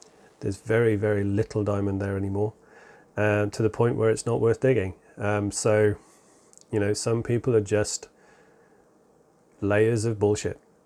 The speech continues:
covered by layer, layers of varnish to, um, create an illusion of the person that they are, to win people over and get people on side.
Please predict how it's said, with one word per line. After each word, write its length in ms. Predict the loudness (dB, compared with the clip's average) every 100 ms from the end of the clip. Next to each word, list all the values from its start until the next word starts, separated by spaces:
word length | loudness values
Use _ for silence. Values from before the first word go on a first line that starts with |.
| _ _ _
covered 420 | -6 -2 0 0
by 180 | 0 -2
layer, 440 | 0 0 2 0 -2
layers 460 | 0 0 0 0
of 140 | -2 -2
varnish 720 | -2 0 0 -2 -6 -10 -18 _ _ _ -20 _ -20 _ -10
to, 640 | 2 4 4 2 2 -2 -6 _ _ _ _ _ _ _ _ _ _ _ _ _ _ _ _ _ _ _ _ -10 -2
um, 480 | 0 0 0 -4 -8 -20 -20 _ _ -14 -12 -4
create 400 | 4 4 4 0
an 100 | -2
illusion 640 | 0 0 -2 -2 -4 -6 -14 _ -8
of 160 | -4
the 80 | -4
person 440 | 0 0 0 -2
that 120 | -4 -2
they 160 | -2
are, 280 | -2 -4 -8 _ _ -20 -20 -20 _ -4
to 100 | -2
win 300 | 2 2 2
people 320 | -2 -2 0
over 280 | 2 2 0
and 200 | -4 -4
get 200 | -6 -4
people 260 | -4 -2 -4
on 100 | -2
side. 360 | -2 -2 -4